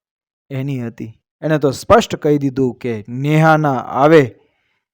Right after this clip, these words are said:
નેહા ના આવે તો મને તો બીજી મળી જશે." ઘણી બધી ચર્ચાઓના અંતે વકીલ શ્રીની મદદથી અંતે નેહાના છૂટાછેડા તો થઈ ગયા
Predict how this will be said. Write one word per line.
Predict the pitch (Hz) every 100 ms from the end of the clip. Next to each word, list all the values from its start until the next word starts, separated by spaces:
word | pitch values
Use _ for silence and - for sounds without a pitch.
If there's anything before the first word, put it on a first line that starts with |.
| _ _ 143
નેહા | 156 156
ના | 151 160 175 165
આવે | 165 151
તો | 156
મને | 127 127 151 151
તો | 143
બીજી | 127 135 131 127
મળી | 117 135 151
જશે." | 139 - - _ _ _ _ -
ઘણી | 180 262
બધી | 165 147 139
ચર્ચાઓના | 143 139 139 147 135 131 127 117
અંતે | 117 123 120 156 220 _ _ _ _ _ _ _
વકીલ | 110 110 165 269 262 202
શ્રીની | 151 - - 156 151 147 131
મદદથી | 131 147 151 - 123 120 _ -
અંતે | 151 156 143 131
નેહાના | 131 139 139 127 113
છૂટાછેડા | - 131 127 117 113 127 127
તો | 123 117
થઈ | - 131 143
ગયા | 127 113 110